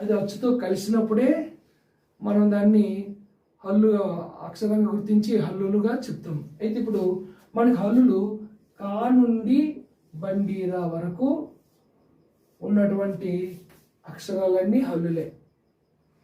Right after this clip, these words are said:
కా నుండి బండీరా వరకు ఉన్న ఈ అక్షరాలన్నీ ఇందులో హల్లులే. ఈ హల్లుల్లో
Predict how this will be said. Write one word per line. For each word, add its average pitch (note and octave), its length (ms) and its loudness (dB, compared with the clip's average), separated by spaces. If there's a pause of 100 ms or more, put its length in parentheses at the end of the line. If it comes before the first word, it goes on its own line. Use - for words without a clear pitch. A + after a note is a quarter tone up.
(1000)
కా G3+ 200 0
నుండి B3+ 280 6
బండీరా G#3+ 480 4
వరకు G3+ 160 -2
ఉన్న G#3 160 2
ఈ G3+ 80 2
అక్షరాలన్నీ G3 1300 0 (680)
ఇందులో A3 400 0
హల్లులే. A3+ 840 0 (220)
ఈ G#3+ 120 -2
హల్లుల్లో A3+ 680 2